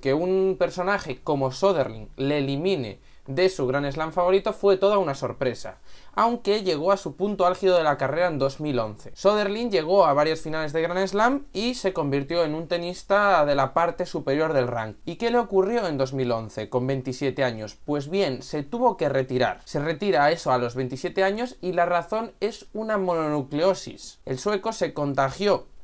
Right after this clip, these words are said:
en Indian Wells y estuvo seis meses sin salir de su casa. Lo que le pasó fue que se contagió, intentaba entrenar, entonces se volvió a poner enfermo, etcétera. Entonces al final acabó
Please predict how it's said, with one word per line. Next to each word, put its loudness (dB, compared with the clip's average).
en -4
Indian -2
Wells 0
y -4
estuvo -2
seis -4
meses -6
sin -4
salir 2
de 0
su -6
casa. -4
Lo 2
que 0
le 0
pasó 2
fue 0
que -4
se -8
contagió, 0
intentaba 0
entrenar, 0
entonces 0
se -6
volvió 0
a -6
poner -2
enfermo, 2
etcétera. -4
Entonces -6
al 0
final -4
acabó 0